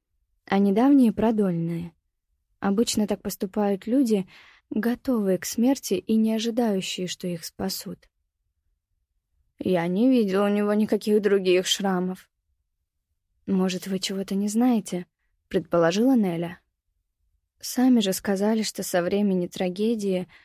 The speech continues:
не встречались с Максом». «Да какая разница? То, что случилось с отцом Макса, не могло так на него повлиять. Вы просто не понимаете».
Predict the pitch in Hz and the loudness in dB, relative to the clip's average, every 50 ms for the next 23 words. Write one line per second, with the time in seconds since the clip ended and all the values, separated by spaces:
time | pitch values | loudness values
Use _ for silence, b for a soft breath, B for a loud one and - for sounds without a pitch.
0 | b b _ - 202 208 - - - 240 233 - - 208 180 175 175 165 - - | b b _ -4 -4 -4 -4 -4 -4 -4 -2 -2 -2 -2 -2 -2 -4 -8 -10 -8
1 | 196 185 180 175 175 - - - 190 190 196 - _ _ _ _ _ _ _ _ | -8 -8 -8 -8 -10 -12 -12 -12 -10 -12 -12 -14 _ _ _ _ _ _ _ _
2 | _ _ _ _ _ _ _ _ _ _ _ _ _ _ - - 214 - - 214 | _ _ _ _ _ _ _ _ _ _ _ _ _ _ -10 -10 -10 -10 -10 -16
3 | - - 240 247 247 233 208 196 185 185 185 180 202 190 185 - - 185 B B | -8 -2 2 2 4 4 4 4 4 2 2 0 -2 -4 -4 -6 -10 -12 B B
4 | B B B B B B _ - 277 277 - - 254 - 247 247 - - 285 269 | B B B B B B _ 0 0 2 2 2 0 2 0 0 2 2 4 4
5 | 233 214 - 220 208 - - 220 208 208 208 226 254 254 226 - - - 196 196 | 4 2 2 0 0 0 0 0 2 2 2 2 2 0 0 -2 -4 -2 0 0
6 | 196 196 202 208 196 185 185 180 180 170 - 185 180 165 - - b b b b | 0 0 0 0 -2 -2 -2 -2 -4 -4 -4 -6 -8 -8 -10 -14 b b b b
7 | b b b - 190 185 185 180 175 170 165 - 185 175 180 180 175 170 165 165 | b b b -2 0 0 0 0 -2 -4 -6 -6 -6 -4 -2 0 0 2 0 0
8 | 175 185 - - - - _ _ - 208 208 220 247 233 - 262 254 247 240 - | -2 -4 -8 -12 -20 -20 _ _ -4 0 2 2 2 2 2 2 2 2 0 0
9 | - - 254 247 247 233 - - 254 247 254 254 254 247 226 202 180 170 - - | 0 2 2 2 2 0 0 2 2 4 4 4 2 2 0 -4 -6 -8 -12 -16
10 | - - - | -18 -20 -20